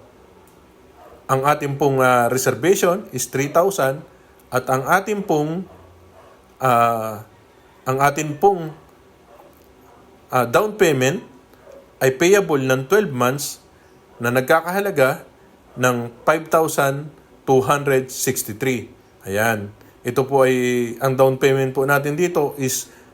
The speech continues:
sixty-six thousand one hundred sixty. Ayan po. Kaya ano pang hinihintay nyo? Ang ating pong, ah,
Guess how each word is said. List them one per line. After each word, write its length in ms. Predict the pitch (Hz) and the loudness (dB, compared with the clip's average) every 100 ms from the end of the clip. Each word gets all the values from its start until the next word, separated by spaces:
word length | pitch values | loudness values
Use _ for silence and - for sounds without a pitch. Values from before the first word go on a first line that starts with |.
| _ _ _ - - | _ _ _ -20 -20
sixty-six 720 | - - 202 - 202 202 196 - | -12 -2 0 0 -2 -2 -6 0
thousand 480 | 165 151 147 143 | 0 2 -2 -2
one 240 | 131 127 117 | 0 0 0
hundred 460 | 135 131 127 123 120 - _ _ - - | -2 -2 -2 -4 -6 -20 _ _ -20 -20
sixty. 640 | - - 135 - - 127 107 - - - - - _ _ - | -8 -4 -4 -6 -6 -8 -10 -20 -20 -20 -20 -20 _ _ -6
Ayan 320 | 104 98 98 | -4 -4 -2
po. 320 | 120 113 - - | 0 0 -6 -8
Kaya 240 | 113 110 | -4 -2
ano 80 | 113 | -2
pang 160 | - 117 | -4 -4
hinihintay 640 | 123 123 127 135 175 196 | -2 0 0 2 2 2
nyo? 320 | 196 160 175 - - - | 2 0 -2 -12 -20 -8
Ang 240 | 120 127 | -2 0
ating 240 | 131 139 | 0 -2
pong, 240 | 139 135 131 | 0 2 2
ah, 720 | 127 123 120 117 113 107 104 | 2 2 0 -2 -4 -6 -10